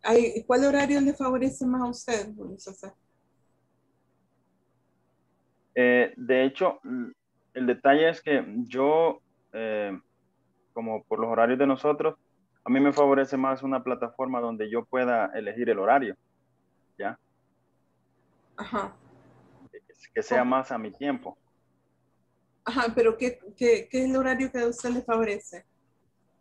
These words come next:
Speaker 2: Lo que, vaya, por ejemplo, yo, eh, a veces estoy de, de tarde, por ejemplo, entro a trabajar a las dos de la tarde,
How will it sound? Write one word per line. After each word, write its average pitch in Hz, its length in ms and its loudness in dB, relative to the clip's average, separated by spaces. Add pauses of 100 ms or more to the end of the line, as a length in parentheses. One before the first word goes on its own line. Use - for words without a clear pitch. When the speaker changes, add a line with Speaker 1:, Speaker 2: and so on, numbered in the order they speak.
(440)
Speaker 2:
Lo 127 200 2
que, - 80 -4
vaya, 117 260 4
por 110 120 -2
ejemplo, 123 480 0 (800)
yo, 135 680 0
eh, 117 460 0
a 117 100 0
veces 120 320 -4
estoy 120 640 -4 (480)
de, 101 920 -2 (160)
de 107 100 -6
tarde, 123 340 6
por 110 160 0
ejemplo, 123 580 -2 (140)
entro 123 400 -4
a 117 80 -2
trabajar 117 440 -2
a 117 40 -2
las 113 200 -4
dos 127 160 -4
de 123 60 -6
la 123 100 -2
tarde, 165 380 -2